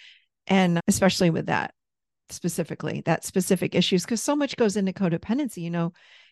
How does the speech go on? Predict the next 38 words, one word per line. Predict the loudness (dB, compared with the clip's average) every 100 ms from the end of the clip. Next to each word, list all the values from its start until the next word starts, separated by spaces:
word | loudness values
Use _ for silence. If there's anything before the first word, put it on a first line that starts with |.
| -2
it's | -2 0
your | 0
loss | 4 4 4
of | 2 2
your | 0
true | 2 2 2
self. | 2 0 0 -2 _ _ _ _ _ -4
Many | 0 0 0
of | -2
us | -2
live | -2
with | -2
anxiety | -2 -4 -4 -2 0 0 -2 -6 _ _
or | -6
depression | -4 -6 -4 -2 0 2 2 0 -4 -16 _ -2
uh, | -2 2
we | 2
have, | 4 2
don't | 2 4
have | 4 4
boundaries. | 4 4 4 4 2 0 -6 _ _ _
Uh, | -4 0
we | 2
lack | 2 2 2
empowerment. | 0 -2 -2 0 2 2 0 -2 -4
So, | -2 -2 -4 -14
so | -12 -2 6 8 8
much | 8 4 2
goes | 2 4 6
into | 4 2
that | -2 -4
one | -6 -2 0 0
little | -2 -2 -2
term. | -4 -4 -2 -2
And | -2
by | 0 0
the | 2
way, | 0 -2